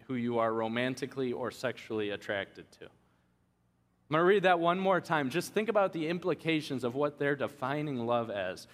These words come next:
"Love is a very strong feeling of affection towards someone you are romantically or sexually attracted to."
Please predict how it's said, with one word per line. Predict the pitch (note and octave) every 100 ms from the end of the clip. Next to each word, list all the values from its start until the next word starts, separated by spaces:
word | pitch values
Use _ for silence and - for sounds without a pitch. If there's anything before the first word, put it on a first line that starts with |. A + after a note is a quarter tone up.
| - _ -
"Love | C3+ F3+ F#3
is | D3+
a | D#3
very | D#3+ E3+
strong | D3 - E3 D#3+
feeling | C#3 E3+ E3+ E3
of | D3
affection | C3 - E3 - F3
towards | D3 D#3 C3+
someone | - D#3+ D#3+ D#3 D3 - -
you | D#3+ D#3+
are | D3+
romantically | C#3 C3+ B2+ D3 E3 F3+ E3 F3 E3
or | D3 A2+
sexually | - D3 C#3+ - D3 C3 B2
attracted | A2 - A#2+ A2+ - G2 -
to." | -